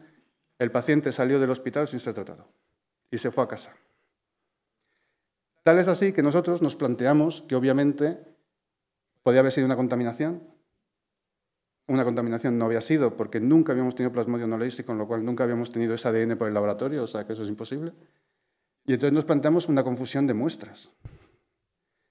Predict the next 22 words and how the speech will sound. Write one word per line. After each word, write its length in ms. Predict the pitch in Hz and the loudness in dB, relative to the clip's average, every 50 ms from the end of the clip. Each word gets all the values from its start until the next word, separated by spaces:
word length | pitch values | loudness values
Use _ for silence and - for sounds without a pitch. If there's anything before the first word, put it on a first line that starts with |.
| _ _ _ _ _ | _ _ _ _ _
Entonces 500 | 123 110 117 135 135 139 151 147 - - - _ _ _ _ _ _ | -6 -2 0 2 2 2 2 0 -4 -14 -20 _ _ _ _ _ _
mandamos 680 | _ 131 117 117 117 117 135 131 123 113 104 - - - - _ _ - | _ -2 -2 0 2 2 2 2 2 0 -4 -6 -12 -18 -20 _ _ -6
una 160 | 123 120 120 | -2 0 2
muestra 380 | 123 131 131 123 - 139 120 | 2 2 0 0 0 0 0
nueva 340 | 120 127 135 147 151 143 135 | 2 4 4 6 6 6 4
del 140 | 131 127 120 | 4 2 0
paciente 400 | 131 131 127 175 175 170 139 135 | -4 -2 0 0 0 0 0 -2
y 20 | |
la 60 | 120 110 | -4 -4
muestra 300 | 120 123 123 - 143 135 | -4 -6 -4 -4 -4 -2
vieja 420 | 139 147 143 143 - 110 - - - _ _ _ _ _ _ _ _ _ _ _ _ _ _ _ _ _ _ _ | -2 -4 -4 -6 -10 -12 -12 -14 -20 _ _ _ _ _ _ _ _ _ _ _ _ _ _ _ _ _ _ _
a 80 | 127 | -2
los 180 | 117 117 113 - | -2 -2 -4 -2
forense, 440 | - 120 120 131 139 151 147 - 156 | 0 0 2 2 0 -2 -4 -4 -4
al, 320 | 151 147 127 127 123 117 - | -2 -2 -2 -2 -4 -8 -6
al, 680 | - 107 110 110 107 107 107 104 101 104 101 101 104 - - - _ _ - - - - - _ _ _ _ | -4 -2 -2 -2 -2 -2 -4 -4 -6 -8 -10 -12 -14 -18 -20 -20 _ _ -16 -16 -16 -18 -20 _ _ _ _
a 100 | 117 113 | -4 -4
los 140 | 110 107 | -4 -2
forenses 340 | - 120 117 117 117 117 123 | -2 -2 -2 -2 -2 -2 -2
de 60 | 117 | -2
la 80 | 120 120 | -2 -2
Complutense 640 | 117 120 110 127 120 165 165 175 170 185 190 196 | -2 -2 -4 -4 -2 0 -2 -2 -2 -4 -10 -10